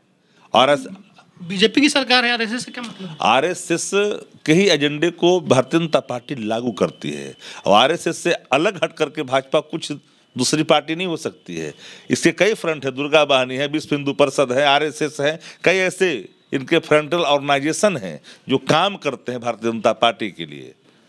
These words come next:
Speaker 1: तो निश्चित तौर पर ये सारी संगठनें जिनका एक दिन का भी योगदान देश की आज़ादी में नहीं है, वो लोग तो देश के उन म-, जो खास करके वंचित हैं शिक्षा से, चि-, शिक्षा से, चिकित्सा से, रोजी से, रोजगार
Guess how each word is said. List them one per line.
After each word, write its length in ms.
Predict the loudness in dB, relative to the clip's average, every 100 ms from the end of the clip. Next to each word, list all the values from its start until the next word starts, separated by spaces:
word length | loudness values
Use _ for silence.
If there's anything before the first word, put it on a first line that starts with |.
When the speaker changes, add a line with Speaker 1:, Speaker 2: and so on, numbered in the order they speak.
| _ _ _ _ _ _ _ _
Speaker 1:
तो 60 | -10
निश्चित 400 | -8 -6 -6 0
तौर 160 | 0 2
पर 180 | 2
ये 140 | 2 -2
सारी 360 | -2 0 0
संगठनें 800 | 0 -2 -2 -2 -2 0 0 -2
जिनका 360 | -4 -2 0 0
एक 280 | 0 -6 -8
दिन 160 | -6
का 120 | -2
भी 100 | -4
योगदान 460 | -4 -4 0 0 0
देश 220 | -4 -6
की 140 | -4 -4
आज़ादी 360 | -2 -2 0
में 120 | 0
नहीं 200 | -2 -2
है, 240 | -2 -2 -4 -14 -10 -2
वो 60 | 0
लोग 220 | 0 -4
तो 80 | 2
देश 260 | 2 2
के 280 | 0 0 0 -8 _ _ -6
उन 260 | -4 0
म-, 140 | 0 0 -4 _ _ _
जो 100 | -12
खास 300 | -2 0 0
करके 300 | -4 -2 -2
वंचित 500 | 0 -2 0 -2 2
हैं 220 | 0 0
शिक्षा 440 | -4 -8 -4 0 0
से, 160 | 0
चि-, 180 | -14 -12
शिक्षा 420 | -10 -10 -4 -2 -2
से, 160 | -4
चिकित्सा 480 | -12 -12 -8 -4 -4
से, 180 | -2 0
रोजी 280 | 0 -2 -4
से, 120 | -2
रोजगार 360 | 0 4 2